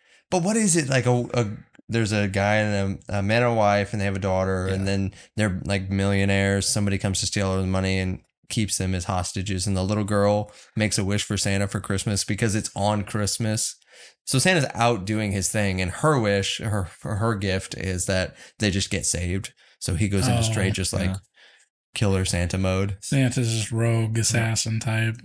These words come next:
Speaker 2: Yeah, punching people,
Speaker 1: And he's just
Speaker 2: throwing,
Speaker 1: big. And
Speaker 2: throwing
Speaker 1: he's,
Speaker 2: it,
Speaker 1: yeah,
Speaker 2: yeah.
Speaker 1: yeah.
Speaker 2: Yeah.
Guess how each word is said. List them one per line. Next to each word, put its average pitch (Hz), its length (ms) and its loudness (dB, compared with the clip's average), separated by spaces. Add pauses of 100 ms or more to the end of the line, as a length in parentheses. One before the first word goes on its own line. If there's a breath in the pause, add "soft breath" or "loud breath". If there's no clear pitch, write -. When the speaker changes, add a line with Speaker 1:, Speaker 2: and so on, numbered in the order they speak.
Speaker 2:
Yeah, 98 200 -2
punching 98 380 -4
people, 95 420 -4
Speaker 1:
And 143 120 4
he's 143 120 2
just 117 120 2
Speaker 2:
throwing, 107 120 -2
Speaker 1:
big. 98 320 0
And 101 60 -2
Speaker 2:
throwing 104 140 -2
Speaker 1:
he's, 98 100 -2
Speaker 2:
it, 98 100 -4
Speaker 1:
yeah, 95 320 0 (160)
Speaker 2:
yeah. - 60 -12
Speaker 1:
yeah. 73 280 -6
Speaker 2:
Yeah. 95 180 -6